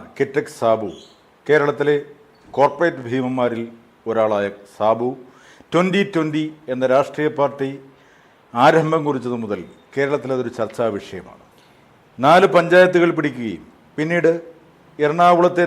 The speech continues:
നിയമസഭാ മണ്ഡലങ്ങളിലേക്ക് സ്ഥാനാർത്ഥികളെ നിർത്തുകയും ചെയ്തു. പരാജയപ്പെട്ടെങ്കിലും അതും അന്ന് കേരളത്തിൽ ചർച്ചാ വിഷയമായിരുന്നു. പത്രങ്ങളുടെ മുൻപേജിൽ ഫുൾ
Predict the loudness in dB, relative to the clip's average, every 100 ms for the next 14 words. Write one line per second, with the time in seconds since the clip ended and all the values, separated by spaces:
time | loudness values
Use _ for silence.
0 | 0 -2 -2 0 2 2 2 0 -2 -2
1 | -4 -4 -6 -2 -2 -2 -4 -4 -2 -2
2 | -6 -8 -8 -6 -6 -8 -16 -20 _ _
3 | _ 0 4 6 4 2 0 -2 -4 -6
4 | -8 -16 _ _ _ -2 0 -2 -6 -12
5 | -8 -6 -4 -4 -4 -8 -8 -6 -4 -6
6 | -6 -14 -14 -18 -20 _ _ _ _ _
7 | _ _ _ 0 0 2 0 4 2 2
8 | -4 2 2 4 0 -6 -18 -20 _ _
9 | 0 0